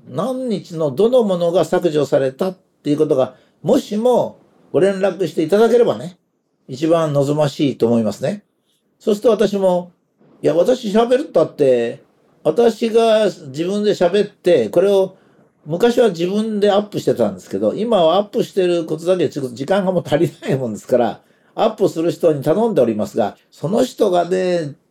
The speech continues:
僕に何も言わずに削除するってことはまずないと思うんで、まあ、あるかもしれません。なんか、それこそ機械的な間違いなんかもありますからね。それから今日はなんかもうここまでっていうことで、なんかアップの都合でコメント欄に、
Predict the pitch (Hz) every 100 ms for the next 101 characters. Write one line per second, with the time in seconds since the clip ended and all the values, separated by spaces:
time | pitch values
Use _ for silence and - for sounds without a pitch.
0 | _ 131 220 240 226 170 170 196 214 214
1 | 220 208 214 185 190 208 208 151 151 139
2 | 135 131 139 233 214 165 175 156 127 120
3 | 110 92 123 104 - _ - 165 247 311
4 | 175 143 131 123 170 151 147 - _ _
5 | _ _ - 170 190 160 139 - 180 175
6 | 170 165 156 185 208 185 117 104 101 127
7 | 156 - 104 104 185 208 _ _ _ _
8 | - 156 156 143 139 185 165 151 127 143
9 | 135 127 123 110 - 151 151 175 139 117
10 | 120 107 117 117 135 113 113 101 139 147
11 | - 127 113 - 127 143 143 160 113 -
12 | _ _ - 131 151 143 151 139 120 113
13 | 110 127 139 113 104